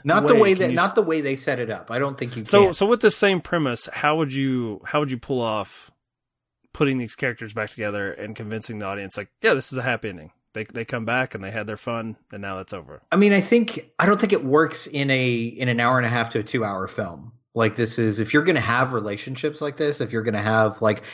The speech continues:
Speaker 2: an open relationship or a polyamorous relationship or whatever, you know, kind of, you know, sexuality that isn't the norm, then there's gonna be a lot of, there's a,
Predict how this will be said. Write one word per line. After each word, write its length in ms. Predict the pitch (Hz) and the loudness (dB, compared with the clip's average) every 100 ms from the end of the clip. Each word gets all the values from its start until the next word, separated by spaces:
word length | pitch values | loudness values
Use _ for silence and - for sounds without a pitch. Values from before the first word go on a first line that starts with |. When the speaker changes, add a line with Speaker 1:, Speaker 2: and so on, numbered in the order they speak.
| - | -2
Speaker 2:
an 100 | 151 | 4
open 280 | 151 147 156 | 6 6 4
relationship 680 | 135 120 120 123 - 117 110 | 2 0 -2 -6 -2 -2 2
or 120 | 113 | 2
a 40 | 107 | 2
polyamorous 640 | 120 123 120 117 120 110 | 2 2 2 0 0 -2
relationship 480 | 107 104 104 - 110 | -2 -2 -2 -2 0
or 40 | 117 | 2
whatever, 720 | 123 139 135 131 120 113 113 - - - | 4 4 6 6 6 4 0 -16 -20 -2
you 100 | 117 | 2
know, 180 | 107 | 2
kind 240 | 101 - 110 | 2 0 2
of, 220 | 104 95 - _ _ _ | 0 -4 -16 _ _ _
you 80 | 117 | -2
know, 220 | 107 107 101 | -2 -2 -6
sexuality 680 | - 147 - 131 113 117 110 | -4 -2 2 4 4 4 2
that 120 | 107 | 0
isn't 380 | 110 113 104 107 | 0 0 -4 -2
the 100 | 107 | 0
norm, 800 | 107 113 123 107 87 87 92 104 _ - _ | 2 2 4 2 0 -4 -10 -12 _ -20 _
then 380 | 117 120 120 117 | 2 2 2 0
there's 220 | 127 135 | 2 2
gonna 180 | 185 175 | 4 4
be 140 | 165 | 6
a 80 | 151 | 6
lot 320 | 113 110 120 | 6 6 4
of, 280 | 117 107 - - | 4 0 -4 -4
there's 160 | 123 | -2
a, 60 | 120 | -2